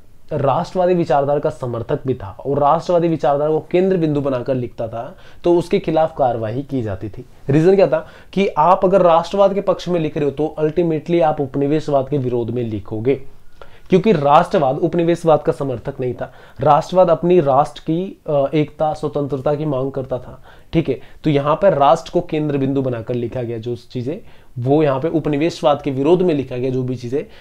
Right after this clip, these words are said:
वो राष्ट्रवाद इतिहास कहलाता है, ठीक है। ज़्यादा इसके साक्ष्य नहीं मिलते, normally जो भी लिखे गए उसका, अ, अंग्रेजों ने उस तरह से उसके ऊपर का-, कड़ी कार्रवाई करी,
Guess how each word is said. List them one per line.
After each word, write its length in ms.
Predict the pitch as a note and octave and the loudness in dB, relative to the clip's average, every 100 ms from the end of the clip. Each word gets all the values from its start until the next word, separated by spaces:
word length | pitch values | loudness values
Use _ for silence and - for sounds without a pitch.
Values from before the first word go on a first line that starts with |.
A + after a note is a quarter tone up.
| - C3+ | -8 -2
वो 80 | |
राष्ट्रवाद 540 | C3+ A2 G#2 A#2+ A#2 - - | 0 0 -4 -6 -8 -8 -8
इतिहास 360 | C3 A2+ G2 | -6 -6 -8
कहलाता 380 | - G#2 F2+ - | -10 -10 -10 -12
है, 160 | F#2+ - _ - - | -14 -16 _ -10 -4
ठीक 100 | E3 | 0
है। 60 | |
ज़्यादा 240 | C#3+ D#3 F3+ | 4 4 4
इसके 200 | F#3 F#3+ | 2 -2
साक्ष्य 340 | D#3 C#3+ F3 | -2 -4 -4
नहीं 120 | E3 | -4
मिलते, 280 | D#3+ C3+ F3 | -2 -4 -6
normally 500 | F#3+ C#3+ C#3 D3+ D#3+ | -6 -4 -2 -2 -2
जो 140 | C#3 C#3 | 0 0
भी 120 | D3 | 2
लिखे 260 | C#3 D3 | 0 0
गए 180 | C#3 D3 | 0 0
उसका, 380 | D3 C3+ - C#3+ | 0 -2 0 0
अ, 840 | - - - - C3 B2+ A#2+ A#2+ | 0 -8 -18 -8 -2 0 0 -2
अंग्रेजों 360 | C#3 C#3+ C#3+ D3+ | 2 2 2 2
ने 60 | D3+ | 0
उस 160 | - | 0
तरह 120 | D#3+ | 0
से 140 | D3 D3+ | 0 -4
उसके 180 | - D3+ | -2 -2
ऊपर 140 | D3+ | -2
का-, 300 | - C#3 C3+ | 0 0 2
कड़ी 220 | D3 D3 | 2 2
कार्रवाई 440 | C#3+ B2+ B2+ C3 C#3 | 2 2 4 2 2
करी, 340 | C3+ C3+ | 0 0